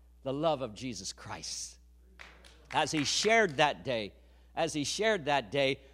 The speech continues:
Babeli came to hear him preach. Now imagine all the people in the village came out to hear this man preach.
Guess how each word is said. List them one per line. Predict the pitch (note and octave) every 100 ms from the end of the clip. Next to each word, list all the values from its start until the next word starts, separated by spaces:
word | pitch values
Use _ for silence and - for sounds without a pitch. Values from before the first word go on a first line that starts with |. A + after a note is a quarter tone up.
| -
Babeli | D3+ B2 F#3+ G#3 D#3 C#3+ C3+ - -
came | - G3+ F3 D3+ C#3+ - -
to | -
hear | C3 E3 D#3 C#3 A2
him | C3 A#2+
preach. | - C3+ F2 - - - - - - -
Now | D3 D#3+
imagine | C#3+ F#3 A#3+ D3+ A#2+ G2+ - _ -
all | G#3 C4 B3+ A#3+
the | G#3+
people | - A3 G#3 F#3+ F#3+
in | E3+
the | D#3
village | C3+ G#3+ G3+ D3+ C3+ - -
came | F#3+ F3 E3
out | E3+ -
to | D3
hear | F3 E3
this | D3 C#3+
man | D#3 D3 C#3+
preach. | A3+ E3+